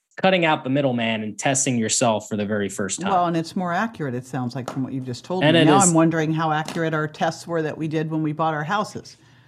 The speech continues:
Speaker 2: <laughs>
Speaker 1: Well, I'm gonna, I'm gonna send you one and we're gonna find out for sure.
Speaker 2: Oh boy. Okay. <laughs> And then how often should you be doing this? Is this an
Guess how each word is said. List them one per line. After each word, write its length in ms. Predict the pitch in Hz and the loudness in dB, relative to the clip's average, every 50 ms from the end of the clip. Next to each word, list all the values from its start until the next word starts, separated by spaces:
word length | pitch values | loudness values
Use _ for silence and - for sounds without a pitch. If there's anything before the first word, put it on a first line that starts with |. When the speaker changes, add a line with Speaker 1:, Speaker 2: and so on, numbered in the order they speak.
| - _ _ _ _ _ - | -20 _ _ _ _ _ 4
Speaker 2:
<laughs> 60 | 214 - - - - - | 4 4 4 0 -4 2
Speaker 1:
Well, 300 | 156 151 165 185 185 - | 4 6 6 6 6 4
I'm 160 | - 151 165 175 | 2 2 4 4
gonna, 180 | 180 175 175 - | 4 2 2 2
I'm 160 | 147 160 180 196 | 2 2 4 4
gonna 180 | 202 190 175 | 4 2 2
send 360 | - - - 190 190 185 156 | 0 0 0 2 2 2 2
you 160 | 139 139 127 120 | 2 0 0 0
one 240 | 120 117 117 117 | 0 -2 -2 -2
and 100 | 120 120 | -2 -2
we're 80 | 123 127 | -4 -2
gonna 160 | 123 131 120 | -2 -2 -4
find 320 | 117 - 143 135 131 127 131 | -2 -2 0 0 2 2 2
out 160 | 131 123 123 | 2 0 0
for 80 | - 113 | -4 -6
sure. 380 | - - 131 117 95 - - _ - - - | -6 -4 -4 -4 -4 -6 -10 _ -18 -12 -8
Speaker 2:
Oh 120 | 170 185 | -6 -6
boy. 340 | 170 165 175 165 127 101 101 - _ _ | -4 -2 -2 -2 -2 -4 -8 -14 _ _
Okay. 800 | - 170 190 190 - 185 233 254 202 - 226 220 214 - 214 196 220 - - | -2 -2 -2 -2 2 4 6 6 6 6 6 6 6 4 2 -2 -2 -6 -8
<laughs> 140 | - 294 - | -8 0 4
And 180 | - 220 220 220 | 6 6 8 8
then 260 | 220 214 214 214 214 - - - - - - - - - _ _ _ | 8 8 6 4 2 -2 -8 -18 -20 -20 -20 -20 -20 -20 _ _ _
how 400 | - - 254 254 269 269 - - - | 2 6 6 6 8 6 4 2 4
often 840 | - 240 262 285 - - - 156 139 131 131 143 190 226 240 - - _ - | 6 6 6 4 2 -4 -4 -4 -2 -2 -2 -2 -2 -4 -4 -6 -10 _ -18
should 360 | - - - - 190 175 160 | -16 -8 -4 -2 -2 -2 -2
you 180 | 175 175 180 160 | -4 -4 -4 -4
be 180 | 147 160 160 | -4 -4 -4
doing 380 | 156 135 147 175 196 190 160 139 | -4 -4 -4 -4 -4 -2 -2 -2
this? 200 | 131 127 127 - | -4 -4 -6 -8
Is 140 | 135 131 135 | -10 -10 -10
this 160 | 139 135 - | -10 -4 -2
an 240 | 135 127 127 - | -2 -2 -2 -4